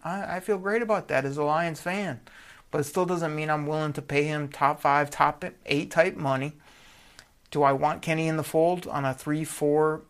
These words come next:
no, probably not three years, four or five year deal is probably where it's gonna fall in? I absolutely do. And I've said my mark is around anywhere from, you know, people are gonna say I'm crazy, but twelve to fifteen sounds much more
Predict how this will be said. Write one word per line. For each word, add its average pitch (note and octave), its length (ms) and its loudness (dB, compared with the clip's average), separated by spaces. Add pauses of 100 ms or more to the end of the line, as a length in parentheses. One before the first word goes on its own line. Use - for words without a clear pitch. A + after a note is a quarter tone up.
(380)
no, E3+ 180 -10
probably E3+ 200 -6
not C3+ 160 0
three D3 200 -2
years, C3+ 280 0
four D#3 300 2
or D3+ 60 -2
five D3 320 6
year D3+ 180 0
deal C#3+ 300 0
is - 80 -4
probably C3+ 280 6
where C#3 140 4
it's C#3+ 100 -4
gonna C3+ 160 -6
fall C3+ 300 2
in? G#3 300 -4 (560)
I G3+ 160 2
absolutely G#3 560 0
do. B2 260 -2
And B2+ 100 -4
I've B2 220 0
said E3 340 -2
my C3 200 4
mark C3+ 340 0
is C#3 80 -6
around C3+ 500 -2 (400)
anywhere C#3 300 0
from, D3 420 -4 (580)
you C#3 100 -6
know, C3+ 180 -2 (600)
people D3 200 -2
are C#3 40 4
gonna D3 140 0
say D#3 160 4
I'm D3+ 140 2
crazy, D#3 480 2
but B2+ 360 -2
twelve C#3+ 320 4
to D3+ 80 -6
fifteen E3+ 640 -2
sounds C3+ 320 0
much C#3+ 220 -4
more C#3+ 460 0